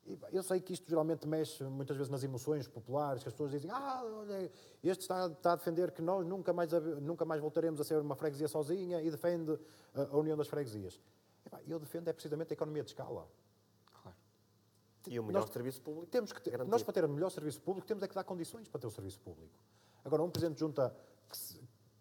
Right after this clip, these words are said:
Speaker 1: que serve duzentas pessoas, que não tem competências, que não tem financiamento, tem condições para trabalhar melhor do que aquele que, se calhar, tem,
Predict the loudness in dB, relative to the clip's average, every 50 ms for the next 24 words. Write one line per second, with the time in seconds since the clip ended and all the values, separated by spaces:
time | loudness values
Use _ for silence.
0 | _ _ _ -20 -20 _ _ _ _ _ _ _ _ -6 -4 -4 0 4 4 4
1 | 4 4 -4 -8 -8 -6 -2 -2 -2 0 -2 -6 -6 -4 2 4 4 6 6 4
2 | 2 0 -4 -12 -16 -18 -8 -4 -2 0 0 2 2 2 2 2 0 -6 -4 -6
3 | -6 -4 2 0 0 2 0 -4 -4 -4 0 0 0 0 0 0 -2 0 0 0
4 | 0 2 2 0 0 -2 -6 -6 -6 -12 -20 -20 -20 -20 -8 2 4 4 4 6
5 | 2 2 2 2 0 -2 0 0 0 2 2 2 4 4 4 4 2 2 0 2
6 | 6 8 8 8 6 4 -2 -4 -8 -6 -6 -4 -2 -2 -4 2 4 4 4 4
7 | 0 -2 -2 0 0 0 2 0 -2 -2 -2 -8